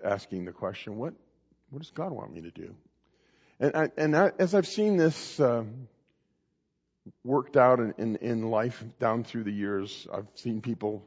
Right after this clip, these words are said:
slide off the road into license and get involved in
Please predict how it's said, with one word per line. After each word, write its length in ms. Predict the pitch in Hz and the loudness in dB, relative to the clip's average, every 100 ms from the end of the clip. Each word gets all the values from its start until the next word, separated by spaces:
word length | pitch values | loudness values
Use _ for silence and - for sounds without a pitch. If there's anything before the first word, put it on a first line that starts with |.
| _ _ _ _ | _ _ _ _
slide 540 | - - 98 104 117 120 | -16 -10 -6 2 4 4
off 300 | 120 123 - | 2 0 -2
the 80 | 104 | 0
road 320 | 110 110 107 | 2 2 0
into 240 | 104 107 | -4 -4
license 680 | 101 101 107 - 98 - - | -2 -2 -4 -6 -8 -8 -12
and 280 | 107 101 98 | -10 -10 -8
get 160 | 104 90 | -6 -6
involved 420 | 98 95 98 98 | 0 0 0 -2
in 220 | 101 | -8